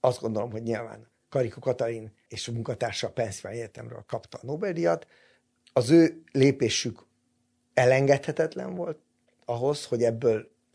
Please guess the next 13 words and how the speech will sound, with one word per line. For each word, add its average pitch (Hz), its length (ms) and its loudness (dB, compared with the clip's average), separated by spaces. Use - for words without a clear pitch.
egy 104 180 -20
ilyen 113 320 -14
vakcina - 360 -12
legyen, 190 340 -4
és - 200 -2
nem 190 280 6
idén 123 320 0
kapják 120 460 -2
a - 60 -14
Nobel-díjat, 120 640 -6
ha - 120 -8
nincs 123 380 -8
pandémia. 127 500 -12